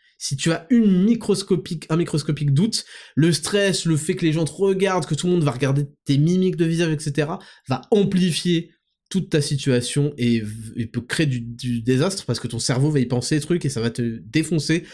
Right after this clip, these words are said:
ta concentration. Et malheureusement, bon, ça s'est pas vu, je pense, pour les oreilles, euh, euh, qui n-, enfin, pas, pas, pas très, très alertes. Moi, je l'ai, je l'ai vu.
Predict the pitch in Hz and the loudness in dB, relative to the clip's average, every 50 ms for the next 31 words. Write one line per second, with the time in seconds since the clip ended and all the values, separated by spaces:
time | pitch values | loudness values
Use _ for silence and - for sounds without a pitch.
0 | - - - - 120 123 139 131 - 139 131 - 120 113 - - 98 - - - | -20 -8 -4 -4 -2 0 0 0 0 -2 -2 -2 -4 -4 -4 -8 -14 -16 -18 -20
1 | - - _ - 104 110 123 139 147 147 151 139 165 165 143 117 120 120 120 120 | -20 -18 _ -6 -2 0 2 2 4 4 4 2 2 2 2 2 2 0 0 -2
2 | 120 104 - 104 - - 104 107 113 135 143 - - 120 120 123 - - - - | -4 -6 -6 -4 -2 -2 -2 0 0 -2 -2 -2 -2 -2 -2 -2 -4 -8 -8 -6
3 | 107 101 98 95 104 101 104 104 104 101 101 95 92 92 92 92 92 92 92 87 | -4 -4 -2 -2 -2 0 0 0 0 0 -2 -4 -4 -4 -6 -6 -6 -8 -8 -8
4 | 87 90 90 92 - - 95 95 92 92 92 90 - - 92 87 87 - 101 95 | -8 -10 -10 -12 -12 -10 -10 -8 -8 -8 -8 -10 -12 -14 -14 -14 -12 -10 -10 -8
5 | 92 92 92 90 - 98 95 98 92 98 - - _ - _ _ _ _ - 117 | -8 -10 -12 -12 -12 -10 -10 -10 -10 -12 -14 -18 _ -20 _ _ _ _ -4 -4
6 | 110 110 - - 120 117 - - 120 113 110 120 139 151 147 - - - _ - | -4 -2 -2 -2 -4 -2 -2 -2 0 0 2 2 2 2 0 -4 -10 -18 _ -20
7 | _ _ _ - 110 123 127 117 117 117 113 113 113 113 110 110 107 104 110 104 | _ _ _ -2 0 0 0 0 0 0 0 2 2 2 2 0 0 0 0 0
8 | 107 107 104 110 135 160 180 - - | 0 0 0 2 0 0 0 -2 -8